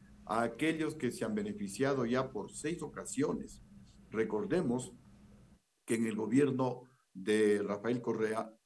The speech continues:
se condonó deudas por cuatro ocasiones a los mismos, a los más ricos del país. Y luego en el gobierno de Lenín Moreno se condonó por una ocasión por alrededor de cuatro mil ochocientos millones de dólares a los mismos.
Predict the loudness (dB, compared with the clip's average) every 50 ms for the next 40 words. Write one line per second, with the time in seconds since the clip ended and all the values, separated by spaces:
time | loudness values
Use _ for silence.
0 | _ _ _ -4 0 2 2 2 2 0 0 2 2 2 4 6 6 6 4 4
1 | 2 -2 2 6 6 6 6 6 4 2 0 0 -2 -10 -16 _ _ _ 2 4
2 | 4 4 2 -2 -4 -6 0 4 6 6 6 6 2 -2 -2 -2 -2 -2 -2 -2
3 | -2 -4 -2 0 0 0 0 0 -2 -4 -4 -4 -2 -2 -2 -2 -4 -4 -2 0
4 | 0 0 0 -2 -8 -8 -10 -10 -12 -16 -20 _ _ _ _ _ _ _ 2 4
5 | 4 4 4 4 2 0 0 -2 -4 -2 -2 -2 -4 -2 0 0 2 2 0 0
6 | -4 -6 -8 -12 -18 _ _ _ _ _ _ _ 2 4 4 6 6 6 6 6
7 | 6 6 4 2 2 0 0 2 2 2 2 2 2 2 2 2 0 0 0 0
8 | 0 -2 -2 -2 0 0 0 -2 -2 -6 -8 -10 -8 -6 -4 -2 -2 0 0 0
9 | 0 -2 -6 -10 _ _ _ _ _ -2 0 2 4 4 4 4 2 0 -2 -2
10 | -2 -2 0 0 0 0 -2 -6 -10 -16 _ _ _ -2 0 2 2 2 2 2
11 | 2 4 4 2 2 0 -2 -2 -4 -2 -2 0 2 2 2 2 0 -4 -8 -6
12 | -4 -4 -4 -4 -6 -8 -6 -4 -2 -2 -2 -2 -2 -4 -6 -4 -2 -2 0 -2
13 | -2 -6 -8 -14 -14 -10 -6 -6 -4 -6 -4 -2 -2 -2 -2 -2 -4 -10 -14 -16
14 | -20